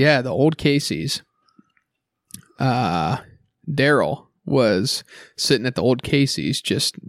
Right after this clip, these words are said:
doing whatever he does. This had to have been ten or eleven at night. Uh, I saw him. I freaked out. I <laughs> let go,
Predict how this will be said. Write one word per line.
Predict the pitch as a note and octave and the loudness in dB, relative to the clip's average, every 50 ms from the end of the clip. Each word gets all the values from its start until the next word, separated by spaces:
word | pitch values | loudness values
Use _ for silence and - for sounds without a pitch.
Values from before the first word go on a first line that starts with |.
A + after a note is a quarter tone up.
| - | -6
doing | A#2+ A#2 A2+ A2 F#2+ | -2 0 0 0 0
whatever | E2 E2+ E2+ A2+ A2 D#2+ | 0 0 0 -2 -2 -4
he | D#2+ | -6
does. | D#2+ - A2 B2 A2 D#2 F#2 D3 - - _ - - - - - - | -4 -2 0 2 2 2 0 -2 -4 -6 _ -20 -20 -20 -20 -12 -6
This | - C#3 C3+ | -4 0 2
had | - C#3 | 2 2
to | B2+ | 2
have | A#2+ | 0
been | A#2+ A#2 C3+ | -2 -4 -6
ten | - - C#3 B2+ | -2 0 0 0
or | A#2+ | 0
eleven | F2+ F2+ G#2 F#2+ G#2 E2+ | 2 2 0 0 0 -2
at | C#2 A1 | -4 -2
night. | D2+ G2 E2+ C#2+ - _ _ _ _ _ _ _ _ _ _ _ _ _ _ _ _ _ _ _ - - _ _ - - - - _ _ _ - | -2 0 0 -2 -4 _ _ _ _ _ _ _ _ _ _ _ _ _ _ _ _ _ _ _ -20 -20 _ _ -20 -20 -20 -20 _ _ _ -4
Uh, | - C3 A#2+ A2+ G2 E2+ D2+ A1+ | -2 0 0 0 0 0 -2 -2
I | - - | -2 -2
saw | - - - C#3+ D#3 E3+ | 0 2 2 4 4 6
him. | D#3+ E3 D3 C3+ B2+ B2+ C#3 C#3 _ _ - | 6 6 4 4 2 0 -2 -4 _ _ -10
I | - - | -8 -6
freaked | A2+ - - D3+ D3+ C#3+ - | -4 -2 0 0 0 2 0
out. | - B2+ B2 B2 B2 | 0 0 0 0 0
I | E2 B2 | 0 0
<laughs> | B2+ | 2
let | A#2+ B2 C3 D3 C#3+ C#3+ D#3 - | 2 2 2 2 2 0 0 2
go, | E3 E3 C3 C3 C3+ B2+ B2 | 2 2 4 2 2 0 -2